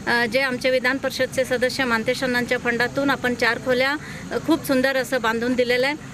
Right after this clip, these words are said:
आज देखील दहा लाख, अ, अ, सा-, साठ हजारमध्ये आपण आणि एक नवीन, अ,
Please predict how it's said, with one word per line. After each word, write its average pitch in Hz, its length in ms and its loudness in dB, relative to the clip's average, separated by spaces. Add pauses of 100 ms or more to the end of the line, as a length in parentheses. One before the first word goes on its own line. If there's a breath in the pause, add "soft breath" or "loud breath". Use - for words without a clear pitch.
(100)
आज 269 220 2
देखील 277 460 0 (100)
दहा 254 260 0
लाख, 269 280 -2
अ, 247 360 2 (400 loud breath)
अ, 233 80 2 (960)
सा-, 254 500 0
साठ 254 320 2
हजारमध्ये 262 640 2 (300 loud breath)
आपण 262 240 2
आणि 277 260 4
एक 302 160 0
नवीन, 269 440 2
अ, 240 500 2